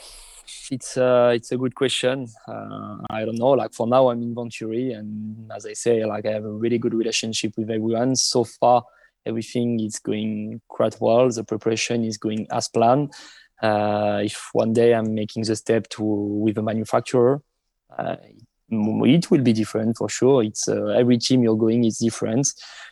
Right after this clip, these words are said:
So I'm not thinking about, like, what the others are doing, to be honest. I'm just focusing on what we are doing, what I can improve, what they can improve. And, uh,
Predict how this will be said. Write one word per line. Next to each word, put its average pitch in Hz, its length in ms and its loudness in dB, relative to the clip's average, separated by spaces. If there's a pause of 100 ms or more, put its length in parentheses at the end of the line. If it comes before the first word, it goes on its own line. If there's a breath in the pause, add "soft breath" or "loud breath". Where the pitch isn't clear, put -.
So 104 680 2 (520)
I'm 117 120 4
not 135 160 4
thinking 120 380 2
about, 113 260 2
like, 110 180 2 (100)
what 117 260 2
the 113 160 -4
others 113 160 0
are 113 160 2
doing, 113 320 -4
to 107 140 -6
be 110 100 -4
honest. 117 240 0
I'm 104 140 -2
just 113 440 -2
focusing 107 540 -4
on 107 120 -2
what 110 380 2
we 113 140 2
are 110 80 2
doing, 117 380 4
what 117 180 2 (480)
I 113 60 -16
can 127 200 2
improve, 123 420 2
what 110 240 0 (120)
they 107 160 -2
can 117 220 0
improve. 123 480 2 (580 loud breath)
And, 104 300 0
uh, 101 640 2